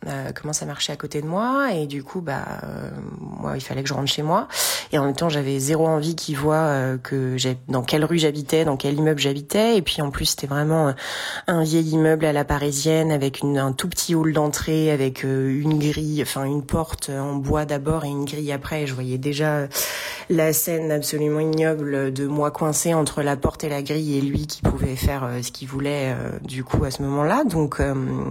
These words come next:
je me suis dit, « Bon, ça c'est pas une option. » Donc je me suis vraiment mise à réfléchir à toute vitesse à ce moment-là.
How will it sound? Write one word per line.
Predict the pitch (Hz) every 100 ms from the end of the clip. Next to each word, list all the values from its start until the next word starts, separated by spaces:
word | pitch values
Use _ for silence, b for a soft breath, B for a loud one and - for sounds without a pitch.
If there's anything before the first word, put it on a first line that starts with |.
| - -
je | -
me |
suis | 123
dit, « | -
Bon, | 127
ça | 123
c'est | 139 143
pas | 143
une | 143
option. » | 139 - 208 226
Donc | 165
je | 151
me |
suis | -
vraiment | 165 190 196
mise | 190
à | 170
réfléchir | 165 175 170 - 165
à | 143
toute | -
vitesse | 196 190 185 175
à |
ce | 165 160
moment-là. | 156 185